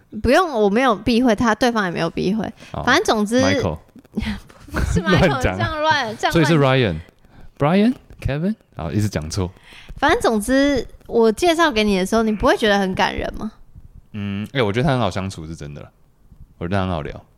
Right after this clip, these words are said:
Speaker 1: <laughs> 那我，可是我们分开了。
Speaker 2: <laughs> 有点可惜。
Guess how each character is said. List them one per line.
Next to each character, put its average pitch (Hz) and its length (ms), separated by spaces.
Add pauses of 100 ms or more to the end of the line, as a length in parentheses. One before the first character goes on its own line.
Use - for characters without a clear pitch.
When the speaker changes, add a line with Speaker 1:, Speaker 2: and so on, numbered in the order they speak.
(320)
Speaker 1:
<laughs> - 520
那 392 160
我， 269 100 (120)
可 - 100
是 269 80
我 392 100
们 190 180
分 208 200
开 196 240
了。 180 260 (220)
Speaker 2:
<laughs> - 300
有 92 80
点 95 120
可 90 180
惜。 - 260